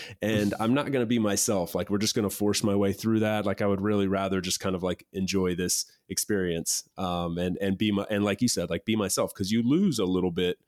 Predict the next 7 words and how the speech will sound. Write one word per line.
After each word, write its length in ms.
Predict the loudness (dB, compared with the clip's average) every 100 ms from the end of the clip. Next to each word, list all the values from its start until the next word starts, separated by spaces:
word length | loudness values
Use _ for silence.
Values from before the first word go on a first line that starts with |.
| _ _ _ -4
of 220 | -4 0
yourself 880 | 0 2 2 0 0 0 0 -2 -8
when 180 | -2 0
you 300 | 2 0 -2
try 300 | -4 -2 0
to 180 | 0 -4 _
switch 540 | -6 -2 -2 -2 -6